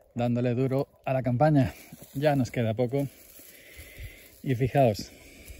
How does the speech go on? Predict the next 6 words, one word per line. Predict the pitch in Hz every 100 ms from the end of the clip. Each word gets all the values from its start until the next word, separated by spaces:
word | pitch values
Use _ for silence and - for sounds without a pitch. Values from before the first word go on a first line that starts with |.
| -
bueno, | - 117 - - - - - - -
em, | 131 117 113 107 107 104 92 _ - _ _ _
no | 131 131
tienen | 131 131 131
el | 120
tamaño | - 120 120 127 131